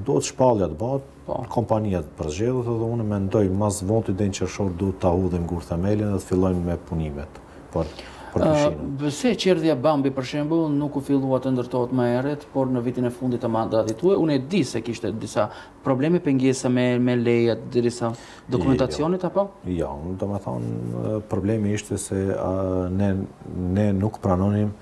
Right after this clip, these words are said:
Speaker 1: domethënë, që të bëhet një qerdhe në format, ë, më të vogël. Për shembull, se ne kemi qerdhe me ka katër klasë ndërtuara. Dhe kështu, domethënë,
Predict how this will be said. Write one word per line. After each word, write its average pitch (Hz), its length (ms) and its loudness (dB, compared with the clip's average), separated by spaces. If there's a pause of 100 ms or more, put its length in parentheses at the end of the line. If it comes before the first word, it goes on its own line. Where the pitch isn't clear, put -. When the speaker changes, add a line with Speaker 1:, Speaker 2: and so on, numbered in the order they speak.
(480)
Speaker 1:
domethënë, 90 400 -2
që 82 140 -2
të 80 100 -8
bëhet 98 240 2
një 85 160 -2
qerdhe 98 480 0 (180)
në 90 140 -4
format, 92 480 0 (300)
ë, 85 420 -4
më 92 160 2
të 82 80 -6
vogël. 73 400 2 (240)
Për - 80 -16
shembull, 90 240 -4
se - 80 -6
ne 90 120 0
kemi 90 280 -2
qerdhe 92 360 0
me 87 140 -2
ka - 140 -6
katër 92 240 -4
klasë 101 400 2
ndërtuara. 80 560 -2 (880)
Dhe 90 260 2
kështu, 95 280 -4 (720)
domethënë, 90 640 -2